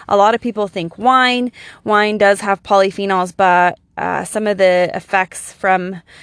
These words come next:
maybe, you know, toxins and things that are in wine may detract from the effectiveness of those polyphenols. Um, still, I'd like to think that wine is a good source. Um, cocoa powder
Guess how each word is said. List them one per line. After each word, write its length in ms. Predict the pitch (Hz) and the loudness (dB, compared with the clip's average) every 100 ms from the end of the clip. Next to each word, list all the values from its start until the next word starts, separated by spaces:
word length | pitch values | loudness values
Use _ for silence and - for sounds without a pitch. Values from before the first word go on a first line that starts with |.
| - - | -18 -6
maybe, 500 | 196 185 170 170 190 | -4 -2 -2 -2 -6
you 100 | - | -8
know, 80 | 160 | -8
toxins 500 | 135 208 208 - 202 | -2 -2 -2 -4 -6
and 140 | 190 190 | -4 -6
things 240 | 190 180 | -6 -4
that 140 | 180 | -2
are 140 | 175 165 | -2 -2
in 300 | - 202 202 | -6 -6 -4
wine 420 | 208 196 190 190 | 0 0 0 -2
may 400 | 185 180 175 175 - _ _ _ _ _ _ _ _ _ - _ _ _ 190 185 | -2 -2 -4 -6 -12 _ _ _ _ _ _ _ _ _ -20 _ _ _ -14 0
detract 680 | 214 208 - 185 185 - - | 0 2 2 2 0 -4 -16
from 520 | - 208 185 185 196 | -6 0 0 0 -4
the 340 | 190 180 175 | -4 -2 -2
effectiveness 680 | 180 - 180 - 214 226 220 | -4 -6 -6 -4 -2 -2 -2
of 80 | 226 | -4
those 200 | 208 208 | -4 -4
polyphenols. 680 | - 202 208 214 202 196 196 - - - - | -2 -2 -2 -2 -2 -2 -4 -16 -20 -20 -10
Um, 320 | - 185 180 180 | -2 0 0 -4
still, 280 | - 196 | 0 4
I'd 180 | 185 175 | 4 4
like 160 | 170 170 | 0 -2
to 100 | 190 | -8
think 220 | 180 170 | -8 -8
that 160 | 175 156 | -6 -6
wine 240 | 165 165 | -4 -4
is 180 | 165 165 | -6 -6
a 180 | 165 170 - | -8 -6 -4
good 160 | 175 | -4
source. 380 | - 170 185 - - | 0 0 0 -4 -16
Um, 440 | - 208 185 175 185 - - - - | -8 -4 -2 -4 -10 -14 -20 -20 -2
cocoa 300 | 311 294 294 | -2 2 0
powder 600 | 269 254 233 233 220 | 2 0 2 2 0